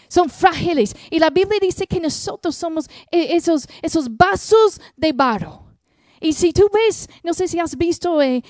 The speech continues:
en los libros, las fotos de cuando los arqueólogos, cuando estudian la historia y ven esos, esos, esos vasos de cerámica,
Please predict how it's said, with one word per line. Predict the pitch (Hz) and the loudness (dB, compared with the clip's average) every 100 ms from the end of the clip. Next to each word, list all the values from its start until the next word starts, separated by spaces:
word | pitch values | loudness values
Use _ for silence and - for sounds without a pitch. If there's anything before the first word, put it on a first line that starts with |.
| - | -10
en | 247 | 0
los | 262 240 | 0 0
libros, | 294 339 277 285 277 | -2 -2 2 2 2
las | 277 - | -2 -4
fotos | - 330 - 311 277 - - - | 2 2 4 2 2 -4 -20 -20
de | 240 | -4
cuando | 285 262 | -2 0
los | 247 240 - | 0 0 -4
arqueólogos, | 226 - 269 294 277 240 247 | -10 -6 2 4 4 2 0
cuando | - 247 226 | -2 -2 -2
estudian | - 330 339 330 294 | 0 0 2 0 -2
la | 269 | -4
historia | - 285 269 254 254 240 - - - | -2 4 4 4 -2 -4 -10 -18 -6
y | 285 | -2
ven | 233 320 339 | 2 2 0
esos, | 349 - 320 277 - - | -2 -2 0 0 -2 -6
esos, | 294 - 302 247 - | -4 -2 -4 -6 -6
esos | 277 285 254 220 | -4 -4 -4 -2
vasos | 285 285 285 247 | -2 -4 -6 -4
de | 247 | -4
cerámica, | 254 262 285 277 277 262 | -2 -4 -4 -4 -4 -8